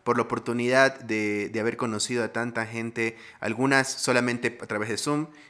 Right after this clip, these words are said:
y otras, eh, de manera presencial. Yo creo que he aprendido bastantísimo.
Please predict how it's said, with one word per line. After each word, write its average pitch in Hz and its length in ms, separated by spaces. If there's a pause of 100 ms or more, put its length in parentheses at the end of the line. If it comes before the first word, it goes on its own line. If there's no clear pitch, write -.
y 113 80
otras, 117 480
eh, 101 420
de 101 60
manera 101 340
presencial. 120 640
Yo 131 200
creo 131 360
que 117 100
he 113 60
aprendido 110 460
bastantísimo. 131 920